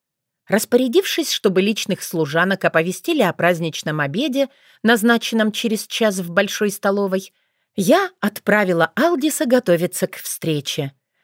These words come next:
Он никак не мог появиться перед невестами в том же наряде дважды.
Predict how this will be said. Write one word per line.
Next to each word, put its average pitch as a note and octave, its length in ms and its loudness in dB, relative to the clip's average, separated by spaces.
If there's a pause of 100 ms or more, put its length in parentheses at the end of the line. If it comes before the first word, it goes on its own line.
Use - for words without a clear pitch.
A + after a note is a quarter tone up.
Он B3 180 6
никак B3 440 2
не E3+ 120 0
мог F#3+ 280 -2
появиться F#3 560 -2
перед F#3 260 0
невестами G3 540 2
в - 100 -10
том A3 220 2
же G#3+ 100 2
наряде A#3 420 4
дважды. D#3+ 580 0